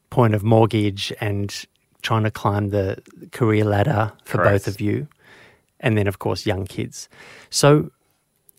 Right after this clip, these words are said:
Speaker 1: life was going along well, chaos, but controlled chaos.
Speaker 2: Correct.
Speaker 1: Everything was
Speaker 2: That's right.
Speaker 1: good. And you were in a meeting, you were giving a presentation,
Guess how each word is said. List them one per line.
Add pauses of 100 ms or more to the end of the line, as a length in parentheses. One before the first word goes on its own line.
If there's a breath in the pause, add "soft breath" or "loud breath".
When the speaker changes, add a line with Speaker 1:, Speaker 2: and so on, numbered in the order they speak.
Speaker 1:
life
was
going
along (380)
well, (380)
chaos,
but
controlled
chaos.
Speaker 2:
Correct.
Speaker 1:
Everything
was
Speaker 2:
That's
right.
Speaker 1:
good. (840 loud breath)
And (640)
you
were
in
a (520)
meeting,
you
were
giving
a
presentation,